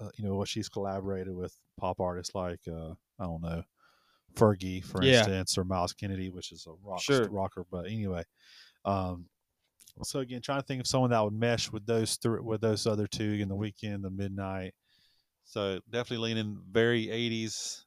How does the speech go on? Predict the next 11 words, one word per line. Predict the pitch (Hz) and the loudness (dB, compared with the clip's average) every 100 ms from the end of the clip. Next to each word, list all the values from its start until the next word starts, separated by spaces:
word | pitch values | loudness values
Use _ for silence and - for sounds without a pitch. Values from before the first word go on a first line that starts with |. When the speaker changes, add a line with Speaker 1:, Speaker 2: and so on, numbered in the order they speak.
| 117 | -6
Speaker 1:
um, | 104 101 95 90 95 _ _ _ _ _ - | -2 0 0 -2 -8 _ _ _ _ _ -8
but | 113 113 | 0 2
obviously | 107 - 107 92 _ | 2 2 -4 -6 _
tr-, | - - | -10 0
also | 117 - 107 | 0 2 0
thinking | 113 104 104 95 | -2 -4 -2 -2
of | - | 0
someone | 110 104 101 95 | -2 0 0 0
that | 95 92 92 | 2 2 2
is, | 90 90 - - _ _ - - _ _ - | -2 -4 -8 -14 _ _ -20 -20 _ _ 0
um, | 92 90 85 82 | 2 0 -2 -6